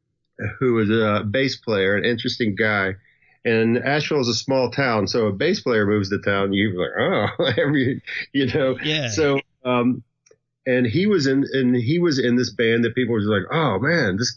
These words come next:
Speaker 1: this guy from Freakwater moved to town." It was, it didn't mean anything to me, of course. <laughs> But I was, I was in a country, country band, like a honky tonk thing called White Heat, that he was putting together with someone else, um,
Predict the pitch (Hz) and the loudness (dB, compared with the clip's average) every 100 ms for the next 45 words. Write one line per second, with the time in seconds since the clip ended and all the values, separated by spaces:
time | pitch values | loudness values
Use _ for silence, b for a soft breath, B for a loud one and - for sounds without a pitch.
0 | - 113 143 143 139 110 - 180 214 - | -10 -8 -2 -2 0 -2 0 0 0 0
1 | 107 95 98 107 98 95 90 92 87 90 | 0 2 2 2 0 -2 -2 0 0 0
2 | 98 98 110 117 117 143 139 131 127 131 | 0 0 0 0 2 2 2 2 2 0
3 | 120 113 101 107 117 87 - - - 90 | 0 0 2 2 2 0 -2 -4 0 0
4 | 98 - _ _ _ _ _ 160 156 180 | 0 -4 _ _ _ _ _ -2 2 2
5 | 165 165 175 165 156 - 151 143 139 123 | 2 2 2 2 0 0 -2 0 0 -2
6 | - 156 160 143 107 101 98 110 113 110 | -2 -4 0 -2 0 0 0 0 0 0
7 | 107 135 139 123 110 98 - 107 95 98 | 0 0 -2 -2 -2 -2 -4 -2 -2 -2
8 | - _ 110 101 98 117 110 113 131 120 | -6 _ -4 -2 0 0 -2 -2 0 -2
9 | - b b b b - 117 101 131 139 | -8 b b b b -4 0 2 2 2
10 | 120 101 113 104 98 107 104 101 98 117 | 0 0 0 2 0 0 2 2 0 0
11 | 104 107 123 107 - - - 113 104 95 | 0 2 0 -2 -4 -8 -6 -2 0 2
12 | 95 | 0